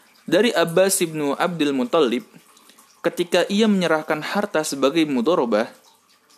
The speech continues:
ia mensyaratkan kepada dorib-, mudoribnya agar tidak mengarungi lautan dan tidak menuruni lembah, serta tidak membeli hewan ternak. Jika persyaratan itu dilanggar, si mudorib harus menanggung risikonya.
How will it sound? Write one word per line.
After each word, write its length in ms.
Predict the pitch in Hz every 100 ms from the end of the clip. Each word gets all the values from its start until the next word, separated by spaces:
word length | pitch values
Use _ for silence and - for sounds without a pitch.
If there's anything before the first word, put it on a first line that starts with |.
| _ _ _ _ _ - _
ia 240 | 175 214
mensyaratkan 640 | 208 190 185 190 214 202 190
kepada 320 | 170 160 156
dorib-, 400 | 151 151 202 170
mudoribnya 720 | 156 170 190 220 - 113 123 - -
agar 320 | 143 151 196
tidak 320 | 202 185 220
mengarungi 480 | 190 185 175 175 175
lautan 560 | 175 196 190 120 110 104 - - -
dan 240 | 120 123
tidak 240 | 175 190 160
menuruni 480 | 165 160 156 156
lembah, 320 | 185 180 180 113 - _ _ -
serta 560 | 139 - - 107 117 - -
tidak 240 | 170 208
membeli 400 | 208 202 190 190
hewan 320 | 180 202 208
ternak. 320 | 165 131 107 - - - _ 151
Jika 320 | 175 285 -
persyaratan 560 | 214 185 165 165 165
itu 160 | 156 151
dilanggar, 640 | 175 208 160 110 104 139 - - _ - - _ - _ _
si 160 | - 220
mudorib 560 | 196 180 127 131 156 -
harus 240 | 170 226 220
menanggung 400 | 196 196 202 196
risikonya. 720 | 226 214 190 123 117 104